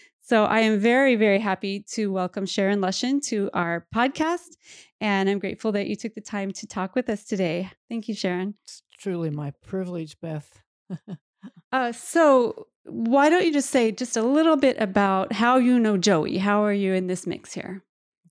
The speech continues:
Speaker 2: Okay, I, I think I know Joey when he was a sparkle in your eye.
Speaker 1: Yes.
Speaker 2: <laughs> And, um, you know, because we walked through that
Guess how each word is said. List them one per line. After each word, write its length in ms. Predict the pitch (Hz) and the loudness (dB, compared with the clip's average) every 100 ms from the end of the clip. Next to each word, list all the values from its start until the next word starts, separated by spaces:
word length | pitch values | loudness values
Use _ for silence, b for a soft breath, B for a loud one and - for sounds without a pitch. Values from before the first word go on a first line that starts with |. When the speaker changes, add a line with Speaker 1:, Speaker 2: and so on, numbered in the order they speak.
| _ | _
Speaker 2:
Okay, 220 | 156 170 | -12 -10
I, 100 | 160 - _ _ - | -10 -12 _ _ -8
I 120 | 165 | -6
think 240 | - 240 | 0 0
I 100 | 196 | 2
know 220 | 160 160 160 | 2 2 2
Joey 320 | 170 165 160 | 2 2 2
when 180 | 156 143 | 2 0
he 100 | 143 | -2
was 220 | 139 156 | -6 -8
a 60 | |
sparkle 580 | 139 - 180 180 180 147 | -10 -6 -2 -2 -2 -6
in 160 | - 160 | -6 -8
your 220 | 139 110 | -6 -6
eye. 320 | 147 131 127 | -6 -4 -4
Speaker 1:
Yes. 840 | - 214 208 220 247 269 240 226 233 | -2 2 4 6 4 4 2 0 -4
Speaker 2:
<laughs> 60 | - - _ B 311 262 208 _ | -10 -20 _ B -12 -12 -12 _
And, 460 | - 180 170 151 147 | -2 0 0 -4 -8
um, 800 | 147 156 156 147 147 143 139 131 _ _ _ b b _ | -6 -4 -4 -6 -8 -8 -8 -12 _ _ _ b b _
you 100 | - | -2
know, 360 | 165 156 156 147 - _ | 0 0 -2 -10 -18 _
because 320 | 156 - 180 185 | -8 -2 2 4
we 60 | |
walked 320 | 156 160 170 - | 4 2 0 -2
through 220 | 190 180 | 2 2
that 280 | 160 147 | 2 -2